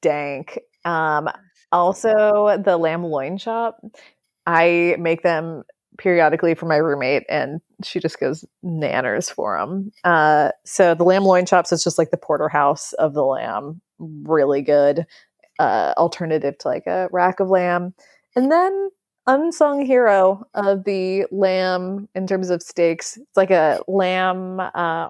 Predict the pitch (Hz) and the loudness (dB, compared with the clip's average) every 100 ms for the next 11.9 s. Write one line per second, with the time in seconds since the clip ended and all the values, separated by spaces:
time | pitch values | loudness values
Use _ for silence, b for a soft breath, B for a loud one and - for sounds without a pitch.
0 | - 151 165 190 - 262 277 _ b b | -4 -4 -4 -8 -6 -6 -8 _ b b
1 | b b b _ _ _ 165 - 156 151 | b b b _ _ _ -6 0 2 2
2 | - _ _ - - 180 - 202 - 180 | -2 _ _ -4 2 2 2 0 0 -4
3 | 175 160 156 156 165 175 180 180 - 180 | -6 -4 0 2 4 4 2 -2 -4 -4
4 | 151 139 - 247 262 247 240 214 208 202 | -4 -8 -6 -2 2 2 2 2 4 4
5 | 202 185 - 175 - 180 180 185 185 185 | 4 2 -2 -8 -2 0 2 2 4 2
6 | - 165 165 160 - 147 170 165 160 156 | 2 0 0 -2 -10 -4 0 0 2 2
7 | 147 151 156 - _ _ _ _ - - | 2 2 -2 -8 _ _ _ _ -6 2
8 | 165 - 170 156 151 151 165 160 151 147 | 2 2 -2 -2 -2 -2 0 2 2 2
9 | 151 b b b b b _ _ _ 156 | -2 b b b b b _ _ _ -4
10 | 147 - - - - _ - 208 - 175 | -4 -4 -8 -10 -16 _ -2 -2 2 0
11 | - - _ - 156 143 64 - | 0 -6 _ -12 -6 -4 -2 -4